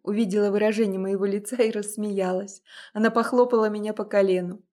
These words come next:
«Да, приготовься. Райан, это тебе необычный игрок команды.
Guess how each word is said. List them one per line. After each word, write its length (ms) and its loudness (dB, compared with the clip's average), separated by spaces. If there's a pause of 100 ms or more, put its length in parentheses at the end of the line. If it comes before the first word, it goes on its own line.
«Да, 520 4
приготовься. 760 2 (220)
Райан, 680 2
это 200 -4
тебе 260 -2
необычный 640 2
игрок 300 2
команды. 540 -4